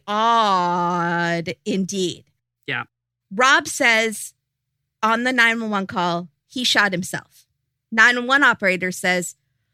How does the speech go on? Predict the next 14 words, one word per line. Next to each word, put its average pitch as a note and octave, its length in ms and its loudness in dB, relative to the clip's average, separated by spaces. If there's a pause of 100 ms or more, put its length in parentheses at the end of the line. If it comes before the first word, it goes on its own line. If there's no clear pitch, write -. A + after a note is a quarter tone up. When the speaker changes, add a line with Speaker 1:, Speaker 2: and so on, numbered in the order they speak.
(140)
Speaker 1:
"Who F4+ 180 2
shot B3 280 0
himself?" F#3 580 -6 (320)
Rob A#3+ 300 4
says, A3+ 600 -2 (460)
"I A3 120 2
don't C4 200 0
know A#3+ 200 2
who G#3+ 200 -4
he G#3 220 0
is. - 460 -4 (460)
He's A3+ 320 -10
like, A3+ 440 -2 (600)
like, G#3+ 540 -2